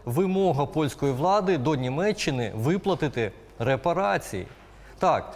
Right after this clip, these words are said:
саме гроші за загальні збитки, завдані в роки Другої світової війни, яка,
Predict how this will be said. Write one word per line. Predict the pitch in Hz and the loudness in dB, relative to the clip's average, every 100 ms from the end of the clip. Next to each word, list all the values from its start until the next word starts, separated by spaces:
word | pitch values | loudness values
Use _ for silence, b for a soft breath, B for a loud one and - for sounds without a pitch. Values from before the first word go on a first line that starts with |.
| B | B
саме | - 165 175 | -2 0 2
гроші | 151 185 226 208 170 | 2 4 2 2 2
за | 151 | 2
загальні | 147 160 165 185 175 | 2 2 2 2 0
збитки, | 139 135 220 220 - | 0 0 0 -2 -2
завдані | 123 165 160 170 170 | 2 2 2 2 0
в | 147 | 0
роки | 160 - 180 | 0 0 0
Другої | 131 151 143 202 | 2 2 2 0
світової | - 202 165 135 147 | 0 -2 0 0 0
війни, | 143 170 160 117 90 - B B | 0 0 0 -2 -6 -14 B B
яка, | 139 135 226 | -2 2 2